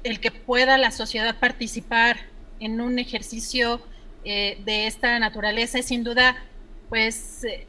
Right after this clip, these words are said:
algo que puede consolidar a la democracia, pero en términos prácticos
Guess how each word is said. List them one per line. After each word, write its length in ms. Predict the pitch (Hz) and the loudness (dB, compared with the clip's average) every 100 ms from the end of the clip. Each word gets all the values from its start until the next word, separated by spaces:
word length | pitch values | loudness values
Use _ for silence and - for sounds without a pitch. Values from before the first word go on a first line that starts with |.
| - | -4
algo 260 | 294 330 330 | 0 0 0
que 100 | 269 | 0
puede 180 | 311 311 | 2 2
consolidar 680 | 294 262 247 220 233 254 | 2 0 0 4 6 8
a 100 | 269 | 6
la 160 | 226 214 | 6 4
democracia, 760 | 214 214 - 254 262 269 254 269 - - - - | 2 -2 0 0 2 2 2 0 -6 -18 -16 2
pero 580 | 302 320 320 294 339 - - | 6 8 6 4 2 -2 -6
en 220 | 294 302 294 | -2 -2 0
términos 640 | 349 359 370 359 294 - - - - | 0 0 -2 -2 -2 -4 -14 -16 0
prácticos 1040 | 277 320 - - 262 - 262 339 - - | 2 2 0 -12 -12 0 2 2 -4 -12